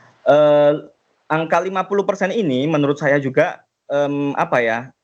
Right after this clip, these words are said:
suatu, apa ya, suatu keputusan yang diambil dalam keadaan yang emergency gitu. Jadi ya pokoknya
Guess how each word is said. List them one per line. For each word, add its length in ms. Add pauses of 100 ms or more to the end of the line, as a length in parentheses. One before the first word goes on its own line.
(260)
suatu, 1000
apa 240
ya, 40
suatu 800
keputusan 800
yang 380 (600)
diambil 600
dalam 600
keadaan 560
yang 160 (200)
emergency 760
gitu. 160
Jadi 320 (540)
ya 340 (480)
pokoknya 560